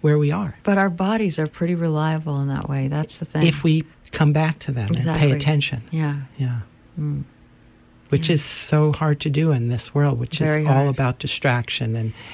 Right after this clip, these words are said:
Speaker 1: and outer
Speaker 2: Absolutely.
Speaker 1: frills.
Speaker 2: So true.
Speaker 1: And information.
Speaker 2: Mm-hmm. Yeah.
Speaker 1: Information.
Speaker 2: Information.
Speaker 1: As if information was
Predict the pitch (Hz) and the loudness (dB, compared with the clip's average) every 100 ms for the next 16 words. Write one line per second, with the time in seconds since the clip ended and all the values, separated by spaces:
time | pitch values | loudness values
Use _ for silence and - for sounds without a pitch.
0 | - 120 - 123 117 113 113 - - - | -4 -4 2 2 4 2 0 -4 -10 -6
1 | 170 - 180 175 165 147 143 131 - 127 | -6 -2 -2 0 0 -2 -4 -2 2 2
2 | 117 110 113 - - - - - - - | 2 0 -4 -8 -12 -18 -20 -20 -20 -20
3 | - - - 170 175 - 170 160 139 135 | -20 -20 -8 -4 -4 -2 -2 -2 -4 -8
4 | - - 135 135 131 143 131 123 120 113 | -16 2 4 4 2 0 0 0 -2 -4
5 | 110 113 - _ _ 160 156 165 165 175 | -6 -8 -16 _ _ -4 -2 -2 -2 -4
6 | - _ _ _ _ _ 143 147 - 139 | -8 _ _ _ _ _ 2 2 2 0
7 | 131 - 170 - 151 147 147 - 143 131 | 2 2 0 -2 -2 0 -2 0 0 2
8 | 156 - - 165 151 151 139 135 - 123 | 0 -2 -4 -2 0 2 4 2 0 -2
9 | 123 - - - - - 120 117 113 113 | -4 -6 -18 -20 -12 0 2 4 2 0
10 | - - - | -6 -8 -12